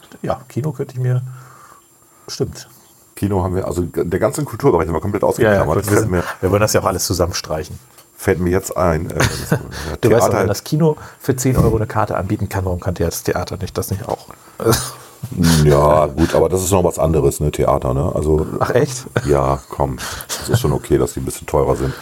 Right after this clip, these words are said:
Speaker 2: Ich rede jetzt nicht vom Goetheplatz-Theater, die sind, finde ich, auch zu teuer und zu viel subventioniert, aber es gibt ja auch viele andere kleine Theater, auch privatwirtschaftliche Theater hier, das Fritz oder so. Also, ähm, das ist schon okay, was die an Preisen verlangen,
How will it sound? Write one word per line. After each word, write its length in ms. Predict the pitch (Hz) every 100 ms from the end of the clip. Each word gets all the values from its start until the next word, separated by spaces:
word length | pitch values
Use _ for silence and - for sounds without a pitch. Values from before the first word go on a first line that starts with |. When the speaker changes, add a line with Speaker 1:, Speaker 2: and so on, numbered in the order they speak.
| - - -
Speaker 2:
Ich 80 | -
rede 140 | 95 98
jetzt 80 | 92
nicht 100 | -
vom 140 | -
Goetheplatz-Theater, 580 | 90 95 98 - 87 82
die 80 | 76
sind, 240 | 76 80
finde 200 | - 78
ich, 80 | -
auch 180 | 76 - - - -
zu 140 | -
teuer 280 | - 82 80
und 140 | 64
zu 100 | -
viel 140 | 76 78
subventioniert, 640 | 73 - 69 71 69 76
aber 220 | - 67 71
es 80 |
gibt 160 | - -
ja 60 | 58
auch 120 | - - - - - -
viele 220 | - 90 67
andere 180 | 78
kleine 280 | 76 82 76
Theater, 340 | 73 71 73 69
auch 100 | 76
privatwirtschaftliche 800 | 80 69 73 78 - 76 73 76
Theater 320 | 78 73 73
hier, 220 | 73 71
das 140 | 71
Fritz 260 | - - -
oder 180 | - 71
so. 220 | - - - - - - - -
Also, 360 | 78 73 71 69
ähm, 300 | 69 67 64 - - - - - - -
das 140 | 80 -
ist 80 |
schon 120 | - 78
okay, 240 | - 85
was 140 | 65
die 100 | -
an 100 | 62
Preisen 280 | 62 65 64
verlangen, 380 | - 64 64 64